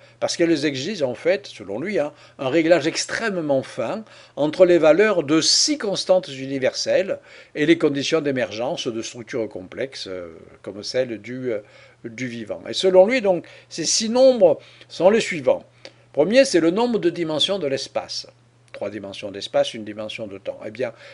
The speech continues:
dès mille neuf cent dix-sept, euh, le physicien Ehrenfest avait fait valoir que la vie, en tout cas telle que nous la connaissons, ne pouvait exister que dans un espace-temps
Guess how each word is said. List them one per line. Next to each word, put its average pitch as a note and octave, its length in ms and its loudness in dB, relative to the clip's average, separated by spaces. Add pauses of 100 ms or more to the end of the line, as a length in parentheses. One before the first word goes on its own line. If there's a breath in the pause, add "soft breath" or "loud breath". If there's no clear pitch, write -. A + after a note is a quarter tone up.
(140 loud breath)
dès E3+ 200 2
mille C4+ 140 0
neuf F#3 160 2
cent D3+ 180 -4
dix-sept, C#3+ 540 2 (420 soft breath)
euh, A#2 240 -2
le A#2 80 -4
physicien B2+ 720 0
Ehrenfest C#3 800 0 (200 loud breath)
avait F3 220 4
fait A3 200 2
valoir D3 560 4
que C3+ 100 -4
la A2 160 2
vie, B2 360 -6 (240)
en - 60 -20
tout - 80 -20
cas C3 340 2 (380 soft breath)
telle B2+ 260 2
que - 100 -12
nous G#2+ 140 -10
la G2+ 100 -2
connaissons, C3+ 580 -4 (360 loud breath)
ne D#3+ 100 0
pouvait C4 300 -2
exister F#3 560 -4
que C4 260 0
dans G3 320 0
un D#3+ 100 2
espace-temps D#3+ 800 0